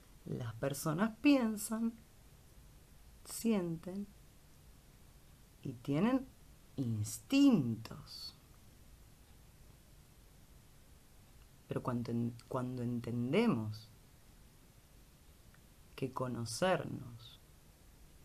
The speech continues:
nos ayuda a vivir un poquito más en paz,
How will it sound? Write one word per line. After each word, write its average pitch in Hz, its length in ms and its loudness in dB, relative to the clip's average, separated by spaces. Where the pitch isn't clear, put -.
nos 131 320 -4
ayuda 139 520 -4
a 135 100 -6
vivir 131 540 0
un 120 100 -6
poquito 120 480 -6
más 127 260 -6
en 208 180 2
paz, 170 480 0